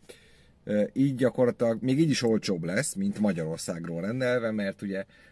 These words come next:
Magyarországról rendelve tizenháromezer kilencszáz volt, vagy valamennyi ilyesmi volt a lámpa, plusz még a posta egy ezres, tehát durván tizenötezer lett volna Magyarországról, és most Kínából ez ugye akkor megjön hat meg négy,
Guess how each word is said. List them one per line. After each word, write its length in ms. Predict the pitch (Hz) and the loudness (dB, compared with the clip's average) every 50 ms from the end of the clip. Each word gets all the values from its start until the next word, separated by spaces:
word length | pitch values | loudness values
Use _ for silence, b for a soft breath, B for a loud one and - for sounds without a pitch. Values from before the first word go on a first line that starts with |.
| B - | B -4
Magyarországról 560 | - 110 98 98 92 87 - - 90 87 87 | -2 0 0 0 -2 -2 -2 -4 -4 -4 -2
rendelve 400 | 95 101 101 98 92 87 90 87 | 0 0 2 0 0 -2 -4 -4
tizenháromezer 1080 | - 104 98 87 92 87 85 92 90 90 90 85 82 82 85 80 85 87 82 82 82 78 - - - - _ _ _ _ _ _ b b b b b b b - _ - | -4 -4 -4 -4 -4 -4 -4 -6 -6 -8 -8 -8 -8 -8 -8 -8 -8 -6 -6 -6 -8 -10 -14 -18 -20 -20 _ _ _ _ _ _ b b b b b b b -20 _ -14
kilencszáz 760 | - - 107 101 92 92 90 85 - - - 87 85 80 - | -6 -2 0 0 0 0 -2 -4 -6 -8 -8 -10 -10 -10 -10
volt, 260 | 87 85 82 82 - | -10 -10 -10 -10 -10
vagy 140 | - 82 85 | -10 -8 -4
valamennyi 440 | 87 92 95 92 87 87 85 87 | -2 -2 -2 -2 -2 -4 -6 -6
ilyesmi 300 | 90 90 85 - - 82 | -6 -6 -8 -8 -10 -10
volt 220 | 82 80 78 - 80 | -10 -10 -10 -10 -10
a 40 | 78 | -8
lámpa, 500 | 87 101 131 151 - - 139 131 117 B B B B B B B - | -6 -4 -2 -2 -2 -2 -4 -4 -4 B B B B B B B -4
plusz 260 | - 143 139 - - | -2 -2 0 0 0
még 200 | 113 101 87 82 | 0 -2 0 -2
a 60 | 82 | -4
posta 440 | 78 - 104 92 - - - - 76 | -6 -6 -6 -6 -6 -8 -12 -14 -14
egy 140 | 78 73 - | -12 -8 -2
ezres, 440 | - - 147 110 113 87 87 90 - | 0 0 0 0 -4 -8 -10 -10 -10
tehát 220 | - 87 85 - | -10 -10 -8 -4
durván 420 | 104 110 113 101 98 92 92 90 - - | -2 -2 0 0 -2 -2 -4 -8 -8 -6
tizenötezer 720 | - 117 98 - 95 92 90 85 90 82 90 135 78 76 | -6 -4 -2 -2 -2 -2 -2 -4 -6 -8 -8 -10 -10 -10
lett 180 | 82 85 82 - | -10 -12 -12 -12
volna 240 | 87 87 85 87 | -12 -10 -10 -8
Magyarországról, 920 | 85 87 87 85 82 80 80 82 - - 95 92 95 104 117 135 147 165 160 B B B B B B B B B B B - - | -8 -8 -8 -8 -8 -10 -10 -12 -10 -8 -6 -4 -4 -2 -2 0 0 -2 -4 B B B B B B B B B B B -12 -10
és 140 | - 90 - | -10 -8 -8
most 200 | 113 104 - - | -8 -8 -8 -6
Kínából 600 | - 107 98 87 82 82 85 85 85 87 85 87 | -4 -2 -2 -2 -2 -4 -4 -4 -4 -4 -4 -4
ez 160 | 85 80 76 | -6 -8 -8
ugye 140 | 90 87 85 | -8 -10 -10
akkor 280 | 87 - - 90 85 | -10 -10 -8 -6 -6
megjön 580 | 87 90 87 82 82 82 82 82 80 82 78 - - - - - - - - - - - - - | -4 -4 -4 -4 -4 -4 -4 -4 -6 -6 -8 -10 -14 -20 -20 -20 -20 -20 -20 -20 -20 -20 -20 -12
hat 260 | - - 95 90 - - | -6 -4 -4 -4 -4 -6
meg 240 | 87 80 78 78 | -8 -8 -6 -6
négy, 320 | 80 80 80 78 78 76 | -6 -6 -6 -6 -8 -10